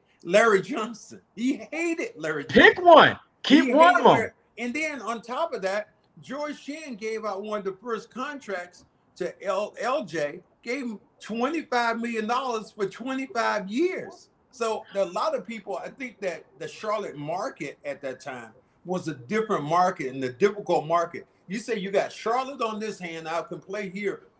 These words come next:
Speaker 1: or I can play in Miami. Which one are you gonna take?
Speaker 2: I still, I, Max, I'm gonna have to, I, I don't think he did enough to keep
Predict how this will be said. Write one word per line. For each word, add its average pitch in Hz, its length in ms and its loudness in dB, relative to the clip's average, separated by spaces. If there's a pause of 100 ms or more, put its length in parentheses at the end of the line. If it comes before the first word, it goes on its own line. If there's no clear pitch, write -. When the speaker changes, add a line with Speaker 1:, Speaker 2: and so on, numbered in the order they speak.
(120)
Speaker 1:
or 220 500 2 (260)
I 196 100 -6
can 196 160 -10
play 196 360 -8
in 165 100 -12
Miami. 151 640 -10 (400)
Which 240 240 -12
one 285 160 -10
are 254 60 -6
you 202 100 -4
gonna 196 220 -4
take? - 340 -8 (800)
Speaker 2:
I 294 120 10
still, 311 380 2
I, 196 180 8
Max, 220 260 10
I'm 262 80 6
gonna 277 100 12
have 240 100 10
to, 214 160 0
I, 220 140 10 (320)
I 254 240 10
don't 262 280 10
think 254 200 6
he 233 140 2
did 220 200 8
enough 208 280 10
to 165 100 2
keep 220 260 0